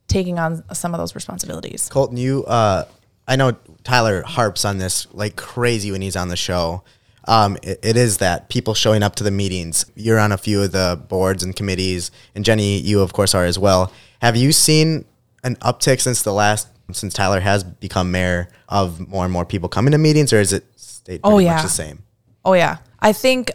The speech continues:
Speaker 1: um, wanting to get involved, um, I think the council is approachable,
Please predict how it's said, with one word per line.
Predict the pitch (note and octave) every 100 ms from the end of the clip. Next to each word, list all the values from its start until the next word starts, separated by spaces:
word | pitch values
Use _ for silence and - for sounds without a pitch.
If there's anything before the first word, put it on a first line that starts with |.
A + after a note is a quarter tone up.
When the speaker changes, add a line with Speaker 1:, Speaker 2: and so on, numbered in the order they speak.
| -
Speaker 1:
um, | G#3 F#3+ E3+ E3+ F3 -
wanting | G3 A3+ B3+
to | A3+
get | G#3+
involved, | G3 E3+ E3+ F3 F3 -
um, | - F3+ F3 F3+ _ -
I | G3+
think | - B3+ - - - -
the | - G3+
council | - F3+ F3+ F3+
is | F3+ E3+ E3+ -
approachable, | - E3+ - F3+ - A#3 D4+